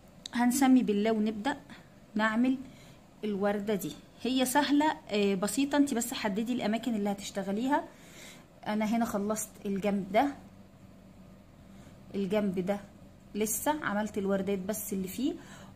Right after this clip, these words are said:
ولسه هعمل ال-، الفرع بتاعها الاخضر. حددي زي ما قلنا مكان كل وردة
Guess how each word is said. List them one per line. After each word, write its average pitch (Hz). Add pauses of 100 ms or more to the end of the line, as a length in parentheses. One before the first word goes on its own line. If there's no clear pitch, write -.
ولسه 214
هعمل 220 (340)
ال-، 180
الفرع 190
بتاعها 202
الاخضر. - (1400)
حددي 240
زي 226
ما 202
قلنا 240
مكان 220
كل 214
وردة 220